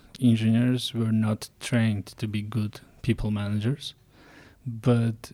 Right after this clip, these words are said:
in the scaling process, they just need to become managers. And they hate it, but they become managers and they become, uh, often a toxic manager and so on.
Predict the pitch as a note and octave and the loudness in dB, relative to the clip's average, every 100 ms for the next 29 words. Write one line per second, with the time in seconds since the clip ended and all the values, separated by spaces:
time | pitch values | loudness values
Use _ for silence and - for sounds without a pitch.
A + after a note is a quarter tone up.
0 | - A#2 A2+ G#2+ G#2+ G#2+ A2 A2 - - | 4 6 6 4 0 -2 -4 -6 -6 0
1 | A#2 A#2 A2+ A2 G#2 - G#2+ G#2 B2 C3 | 2 4 4 2 2 0 0 0 0 -2
2 | B2+ - A#2 G#2+ A2 - A#2 A2+ A2 - | -2 -4 -4 -2 -2 0 4 4 4 0
3 | - G2+ G2+ G#2+ - G#2 G#2 G2+ G2 G2+ | -8 -8 -8 -8 -6 -6 -4 -6 -8 -10
4 | - - - - - _ _ _ - D#3 | -12 -16 -18 -20 -20 _ _ _ -2 0
5 | A#2+ G#2 A#2 A#2+ B2+ D#3+ D#3+ - _ - | 2 -2 0 2 2 0 -4 -12 _ -20
6 | - - - _ - A#2+ A#2+ A#2+ - A#2 | -20 -20 -20 _ 2 4 4 0 -6 -4
7 | G#2+ G#2 G#2+ - G#2+ A#2 C#3 C3+ C3 B2+ | -2 -4 -4 -4 0 4 4 4 2 0
8 | - A#2 G#2+ G2+ G2+ G#2+ - - A2+ G2+ | -4 -8 -8 -6 -6 -8 -16 -4 -4 -4
9 | G2+ A#2 G#2+ G#2 F#2 - - - - _ | -4 -2 2 0 -2 -12 -20 -20 -20 _
10 | G#2+ G#2 - - A#2 G#2 G#2 - B2+ - | -4 -4 -4 -6 0 0 0 0 0 0
11 | D3 C#3+ C#3 C3 B2+ C3 C3 - - - | -2 2 4 4 2 -2 -4 -10 -20 -20
12 | - A#2+ A#2 - G2+ A2 | -6 -2 0 0 -6 -8